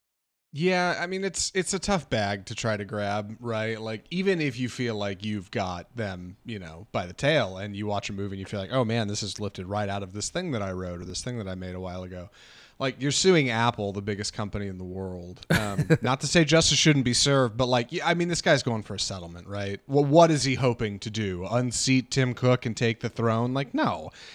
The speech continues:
Speaker 1: Like, he just, he just wants a piece of the pie. And, like, I totally get that. I'm sure this is the kind of thing where you go for it and you just hope that their lawyers are gonna settle, right? It's easier to just write you a check for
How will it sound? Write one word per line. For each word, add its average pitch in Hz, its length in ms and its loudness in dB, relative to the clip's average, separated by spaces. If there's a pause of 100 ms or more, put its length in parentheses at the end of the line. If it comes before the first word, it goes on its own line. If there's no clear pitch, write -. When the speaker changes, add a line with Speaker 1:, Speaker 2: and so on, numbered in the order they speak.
(120)
Speaker 1:
Like, 147 140 4
he 170 100 4
just, 175 200 2
he 185 100 8
just 185 160 4
wants 190 260 6
a - 60 -2
piece 196 260 4
of 160 60 -2
the 143 100 2
pie. 135 380 6
And, 127 180 0
like, 156 180 2
I 220 140 4
totally 123 400 4
get 107 280 -2
that. 107 300 0
I'm 127 200 2
sure 139 240 4
this 117 120 -2
is 113 120 -2
the 110 40 -6
kind 110 200 0
of 101 80 -4
thing 107 180 -2
where 104 120 -2
you 101 80 -4
go 101 180 -2
for 104 220 -2
it - 20 -2
and 98 100 -4
you 98 60 -6
just 98 160 -4
hope 104 340 -2 (480)
that 123 340 0
their 120 180 4
lawyers 110 440 0
are 113 60 -2
gonna 113 140 0
settle, 107 480 2
right? 117 340 2
It's 120 180 -4
easier 117 400 0
to 113 60 0
just 113 300 0
write 117 260 2
you 120 80 2
a 117 40 0
check 120 380 2
for 117 360 0